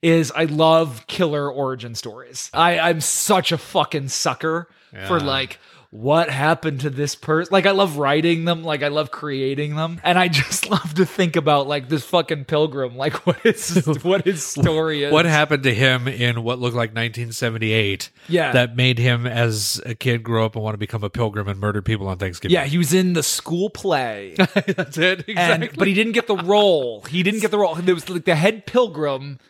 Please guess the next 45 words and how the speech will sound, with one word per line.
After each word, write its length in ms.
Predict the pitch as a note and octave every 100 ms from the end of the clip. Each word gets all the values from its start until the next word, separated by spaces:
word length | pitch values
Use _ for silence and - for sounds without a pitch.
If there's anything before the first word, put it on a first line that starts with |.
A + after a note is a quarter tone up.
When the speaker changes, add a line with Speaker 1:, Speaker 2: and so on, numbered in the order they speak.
| _ _ D#3+
Speaker 1:
It 40 |
was 120 | D3
like 180 | F3 -
the 80 | E3
John 420 | - F3+ F3 G3
Smith 440 | - F3+ G3 -
character. 760 | - F#3 D#3 A#2+ C3 - - F3+
<laughs> 60 | - G3 E4
Speaker 2:
It's 240 | E4+ E4+ F4
like 240 | E4 -
the 140 | F4 -
scene 300 | C#4 C#4+ D4+
from 260 | C4+ B3
Speaker 1:
Is 40 | A3
it 60 |
Speaker 2:
Addams 180 | A3+ B3
Speaker 1:
John 140 | F3+ A#3
Speaker 2:
Family. 200 | A#3 F#3+ A3+
Speaker 1:
Smith? 40 |
I 60 | G#3
don't 100 | G3+
know 100 | F#3
if 60 |
that's 240 | F3 E3 -
correct. 260 | E3 D3+ D#4+
Speaker 2:
<laughs> 60 | -
Speaker 1:
That's 300 | A3 A3 -
not 240 | A3 G3
historically 640 | G3 - G3+ F#3+ F3+ F3 E3
accurate, 520 | D#3+ G3+ D#3+ D#3 -
anybody. 480 | D#3 D#3+ D#3 D3 C#3+ - G#3 -
But 260 | F4 G3 D#3 - G#3+ - _ _ _ - _ _ _ _ _
he 120 | F#3
was 120 | F#3+ F#3+
a 60 |
pilgrim, 640 | G#3 G#3 G3+ D#3+ D3 C#3+ C#3
Speaker 2:
And 120 | C#3+ _ -
Speaker 1:
and 200 | D#3+ A#2
Speaker 2:
they 20 |
Speaker 1:
some 400 | A2+ - F3+ F3+
other 440 | G3 F#3 F3+ F3 - _
kid 340 | - G3 F3+ C#3+
got 240 | D#3 D#3
the 60 | D#3
role 720 | C#3 E3+ D3+ B2+ G#2 G2 G2+